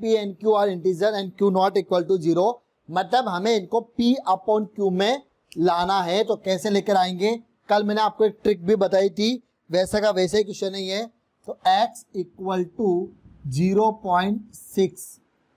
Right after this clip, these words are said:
ठीक है ना, बार। अब इसको क्या लिखा जा सकता है? ज़ीरो पॉइंट सिक्स सिक्स सिक्स, ठीक है ना, रिपीटिंग नंबर है ये। सेकंड क्या हो जाएगा हमारा ये?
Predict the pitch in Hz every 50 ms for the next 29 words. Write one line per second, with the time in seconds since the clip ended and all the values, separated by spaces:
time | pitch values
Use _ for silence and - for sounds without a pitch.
0 | _ _ _ _ _ _ _ _ _ _ - 170 175 170 214 247 254 254 - _
1 | _ _ _ _ _ _ _ _ _ _ _ _ _ _ _ _ _ _ _ -
2 | 170 160 156 156 151 147 - _ _ _ _ _ - 202 220 208 247 214 - -
3 | 226 214 214 - 214 214 202 196 208 208 208 196 208 202 208 202 - - 202 190
4 | 208 170 156 180 170 196 202 202 - 190 185 196 196 190 - - - 196 196 -
5 | - - - - 196 190 185 - - - - 196 202 226 233 - - - - -
6 | _ _ _ _ _ _ _ _ _ - 175 196 240 254 226 185 175 180 - 190
7 | 196 175 208 208 196 190 180 170 165 196 180 180 170 160 170 175 202 240 - -
8 | _ _ _ _ _ _ _ _ _ _ _ _ _ _ _ _ _ _ _ _
9 | _ _ _ _ _ _ _ _ _ _ - - - - - - - - - -
10 | - 196 202 196 - 233 240 240 277 277 - 220 208 208 202 190 190 185 185 180
11 | 196 196 180 180 175 180 185 185 175 185 196 226 247